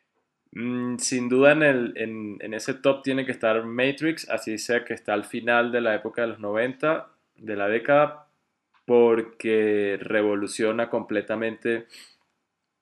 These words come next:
con, con tomas que trascienden, con, con, bueno, con, es una historia que me gusta. Yo creo que no es una historia más allá de decir que es una buena película, me encantó.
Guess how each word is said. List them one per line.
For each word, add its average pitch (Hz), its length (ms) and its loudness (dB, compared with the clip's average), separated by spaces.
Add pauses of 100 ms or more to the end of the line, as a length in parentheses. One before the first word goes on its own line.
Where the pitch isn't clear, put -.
(600)
con, 113 280 2
con 110 220 0
tomas 117 300 0
que 127 120 0
trascienden, 127 800 2
con, 110 480 2
con, 104 240 -4
bueno, 110 300 -2
con, 95 460 -8 (340)
es - 380 -8
una 170 180 4
historia 165 360 6
que 151 80 2
me 123 120 2
gusta. 120 320 2
Yo 110 100 0
creo 131 140 0
que 135 80 2
no 143 80 0
es 135 80 0
una 139 100 0
historia 135 320 2
más 127 180 -2
allá 131 180 4
de 127 60 6
decir 127 200 0
que 123 80 -8
es 123 40 -4
una 131 120 0
buena 131 240 4
película, 139 600 2 (1000)
me 110 200 -6
encantó. 98 640 -2